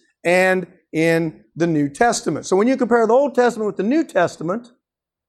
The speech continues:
you're going to discover it's the same duration of time. Seven years in the New Testament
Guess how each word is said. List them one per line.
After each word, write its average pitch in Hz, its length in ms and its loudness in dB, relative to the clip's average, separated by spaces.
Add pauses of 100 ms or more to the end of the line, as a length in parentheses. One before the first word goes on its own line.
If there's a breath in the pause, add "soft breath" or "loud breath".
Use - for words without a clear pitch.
(160)
you're 175 80 2
going 196 140 4
to 196 80 2
discover 180 460 0
it's - 120 -12
the 131 120 -6
same 170 680 -4 (880)
duration 143 960 -4 (540)
of 117 240 -14
time. 117 320 -10 (380)
Seven 202 400 0
years 214 240 2
in 208 120 0
the 214 40 0
New 233 140 2
Testament 240 560 0